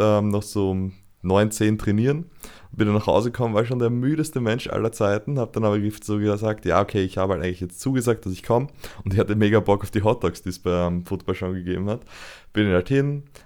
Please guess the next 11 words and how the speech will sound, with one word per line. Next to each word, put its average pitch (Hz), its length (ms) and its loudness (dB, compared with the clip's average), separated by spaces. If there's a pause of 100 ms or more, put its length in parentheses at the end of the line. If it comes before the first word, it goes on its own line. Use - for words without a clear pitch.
(100)
hab 92 160 -6
so 95 80 -6
ein - 20 -4
bisschen 95 160 -2
rumgechillt, 127 520 -2
war 101 100 4
halt 107 160 4
dann 110 100 2
irgendwann 131 340 2
schon 123 160 -2
extrem 127 840 -2